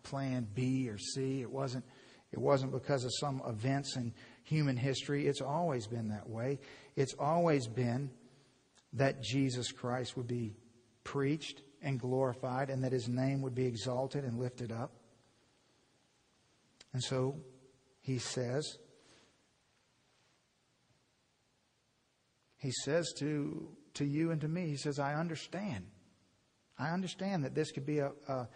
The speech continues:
a daunting task. I understand it could be a little bit intimidating. I, I get that. So don't leave Jerusalem. Stay put. Don't venture out there on your own, in your own authority and power. I mean, it's not gonna be good."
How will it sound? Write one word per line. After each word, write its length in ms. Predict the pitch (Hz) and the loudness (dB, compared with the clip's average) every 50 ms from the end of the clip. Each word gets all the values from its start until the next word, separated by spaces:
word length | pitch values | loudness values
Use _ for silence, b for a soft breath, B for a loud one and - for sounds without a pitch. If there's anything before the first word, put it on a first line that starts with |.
| b b b b b b - | b b b b b b -6
a 80 | - 127 | -6 -4
daunting 640 | 123 120 131 135 147 160 165 156 156 160 156 147 135 | -2 -2 -2 -2 0 -2 -2 -2 -2 -2 -2 -2 -4
task. 400 | - - 170 185 185 131 110 - | -4 -2 0 0 0 0 -2 -2
I 100 | - 127 | -2 -2
understand 440 | 143 165 160 143 - - 170 175 156 | -2 -2 -4 -4 -4 -4 -2 -2 -2
it 40 | 135 | -2
could 140 | - 135 127 | -4 -4 -2
be 100 | 143 151 | 0 0
a 60 | 151 | 0
little 200 | 156 165 165 160 | 2 0 0 0
bit 160 | 151 165 160 | 0 0 0
intimidating. 680 | 165 160 - - 196 214 214 165 139 135 120 117 120 120 | 0 0 -2 -2 -2 -2 -2 -2 0 0 0 0 -2 -2
I, 120 | 127 143 - | -2 -4 -2
I 100 | - 147 143 | -2 -4 -2
get 300 | 135 139 175 208 - 143 | -2 -2 -2 -2 -2 -4
that. 180 | 113 95 85 - - - - _ _ _ _ _ _ _ _ _ _ _ _ | -8 -8 -10 -12 -18 -20 -20 _ _ _ _ _ _ _ _ _ _ _ _
So 180 | - - - 151 | -10 -4 -2 -2
don't 380 | 139 127 156 170 202 226 214 180 | 2 2 4 4 4 2 2 2
leave 240 | 190 202 214 190 | 2 2 2 0
Jerusalem. 680 | 147 135 151 147 151 180 220 240 - - - 120 120 104 | 0 0 0 2 2 2 2 0 -2 -4 -4 -6 -6 -8
Stay 340 | 104 - - - 170 208 220 | -10 -6 -2 0 0 0 0
put. 360 | - - - - 233 240 - - - - - - _ _ _ _ _ _ _ _ _ _ _ _ _ _ _ - | -2 -4 -4 -4 -4 -4 -4 -8 -12 -20 -20 -20 _ _ _ _ _ _ _ _ _ _ _ _ _ _ _ 6
Don't 300 | - 202 240 254 233 160 | 8 8 8 8 6 4
venture 440 | 135 180 220 240 214 - 196 185 180 | 4 6 6 6 6 4 4 6 6
out 260 | 190 208 233 247 214 | 8 6 6 6 6
there 180 | 165 165 156 151 | 6 8 8 8
on 140 | 147 147 143 | 6 6 4
your 240 | 143 147 156 170 | 4 4 4 6
own, 380 | 190 226 233 190 - 156 147 123 135 | 6 4 4 4 2 0 0 2 2
in 100 | 151 180 | 2 2
your 220 | 202 196 185 180 | 2 2 2 4
own 220 | 190 208 226 220 196 | 6 6 6 6 4
authority 520 | 165 - - 202 226 233 220 208 180 165 | 2 2 4 4 6 6 4 4 2 2
and 140 | 165 165 - | 0 0 2
power. 440 | - 185 233 269 - - - 131 135 | 4 4 6 6 6 4 4 4 2
I 40 | |
mean, 140 | 151 170 190 | 2 2 2
it's 160 | 185 175 - | 0 0 0
not 200 | 202 220 233 226 | 0 0 0 2
gonna 120 | 190 196 202 | 0 0 2
be 180 | 180 208 214 | 2 0 0
good." 360 | 190 180 247 285 320 - - | 0 0 0 0 0 -2 -6